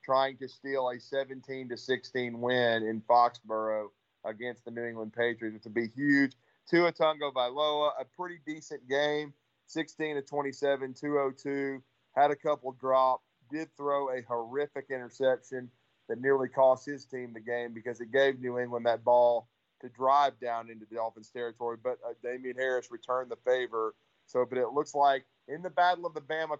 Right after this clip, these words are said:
quarterbacks that Tua Tagovailoa is going to get a win in Foxborough. So he is one and oh. But you can say this, all three of these quarterbacks played well today. It was like a recruiting infomercial for Alabama because you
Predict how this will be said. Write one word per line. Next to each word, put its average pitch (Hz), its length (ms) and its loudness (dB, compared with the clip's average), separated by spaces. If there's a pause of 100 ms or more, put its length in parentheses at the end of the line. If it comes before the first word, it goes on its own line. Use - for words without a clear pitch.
(100)
quarterbacks 123 720 0 (320)
that 120 180 -10
Tua 147 280 0
Tagovailoa 135 1000 0
is 113 100 -14
going 131 260 -8
to 120 180 -14
get 127 140 -2
a 127 180 0
win 131 300 -4
in 113 220 -14
Foxborough. 113 720 0
So 107 180 -12 (400)
he 147 140 -4
is 135 160 -8
one 151 180 -2
and 147 100 -6
oh. 151 280 2
But 160 200 2 (280)
you 143 120 -16
can 160 140 -10
say 160 240 2
this, 139 400 2
all 143 380 4
three 156 180 -8
of 139 80 -8
these 127 160 -14
quarterbacks 131 640 -4
played 117 240 -8
well 135 300 0
today. 135 500 -2 (320)
It 135 80 -10
was 147 160 -12
like 147 220 2
a 143 100 0
recruiting 160 760 -4 (120)
infomercial 120 760 0
for 113 120 2
Alabama 117 640 2
because 120 340 -16
you 120 60 -20